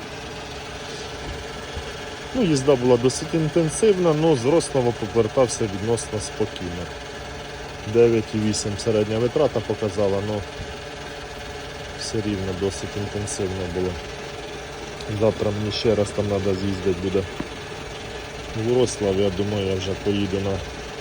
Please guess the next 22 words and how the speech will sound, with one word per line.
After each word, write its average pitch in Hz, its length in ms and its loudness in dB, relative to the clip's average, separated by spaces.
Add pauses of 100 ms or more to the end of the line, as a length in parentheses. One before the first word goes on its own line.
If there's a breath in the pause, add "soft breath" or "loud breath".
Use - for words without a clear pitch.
(160)
круїзику 104 560 0
сто 110 200 0
сорок 120 400 4 (1160)
і 175 80 2
подивимося, 113 680 2
яка 104 280 0
ж - 120 -4
буде 104 180 2
витрата 101 520 2
в 92 60 -4
спокійному 117 600 2
режимі, 135 600 4
без 113 220 6
різких 120 420 4 (100)
розгонів 120 600 4 (720)
і 110 100 4
так 104 200 6 (120)
далі, 90 280 2
з - 60 -2
цікавості. 90 760 0 (1700)
От. 95 420 -8
Бо 92 160 4